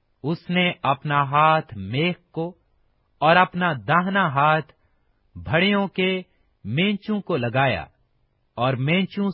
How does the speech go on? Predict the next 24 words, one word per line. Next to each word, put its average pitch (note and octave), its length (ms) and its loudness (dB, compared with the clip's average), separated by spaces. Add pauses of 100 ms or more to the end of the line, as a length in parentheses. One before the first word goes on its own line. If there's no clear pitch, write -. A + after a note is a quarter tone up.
से F#3+ 240 -2 (500)
उसने G3 580 -2 (320)
सयेरा G3+ 520 4
को E3 160 -4
मारा। A#2 440 0 (1080)
उसने F3 460 -2 (140)
उसके C3+ 400 -4
सिर F3+ 380 -4
को F3 440 -4 (340)
फोड़ G#3+ 340 2
डाला B2+ 400 2 (1200)
और D#3+ 160 4
उसकी F3+ 320 -2
कनपटियों F3 760 0
को F3+ 300 -8 (420)
वार F3 500 6
पार D#3+ 380 4
छेद E3 420 -6
दिया। G#2 420 -6 (960)
उसके D3+ 360 -2
पांव F3+ 420 4
पर E3 220 4
वो C3+ 160 0
झुका, A#2 540 -4